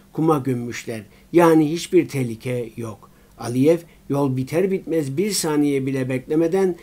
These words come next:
Bertor'a Laçin'e girip bayrağını dikeceğine söz verdi."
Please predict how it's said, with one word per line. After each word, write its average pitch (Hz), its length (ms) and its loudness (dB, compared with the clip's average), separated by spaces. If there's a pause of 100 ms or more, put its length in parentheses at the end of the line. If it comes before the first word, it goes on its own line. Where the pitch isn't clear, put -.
(220)
Bertor'a 139 680 0
Laçin'e 151 420 -2
girip 131 380 0 (320)
bayrağını 143 540 0
dikeceğine 131 640 -2
söz 113 320 -8
verdi." 110 400 -10